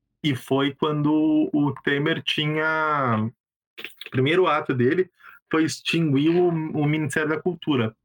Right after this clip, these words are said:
E teve aquele movimento do Fica Min. Ah, então, a primeira ação que a gente fez e que eu ajudei a organizar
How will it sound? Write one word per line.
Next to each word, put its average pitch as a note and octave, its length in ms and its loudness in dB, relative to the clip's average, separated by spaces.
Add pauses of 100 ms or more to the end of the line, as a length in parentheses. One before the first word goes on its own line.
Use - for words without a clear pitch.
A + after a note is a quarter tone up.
E D3+ 60 2
teve D3+ 240 0
aquele D#3+ 220 -2
movimento D#3 340 0
do E3 80 -2
Fica G3+ 320 -2
Min. E3 240 0 (240)
Ah, C3+ 580 0
então, D#3+ 300 -2
a F3+ 60 -2
primeira F#3 560 2
ação E3 360 -4
que D#3+ 120 -2
a C#3+ 40 0
gente C3 380 -2 (320)
fez C#3 480 0
e B2 100 2
que B2+ 260 -2
eu C3 80 2
ajudei B2+ 240 0
a C3+ 40 0
organizar B2 600 0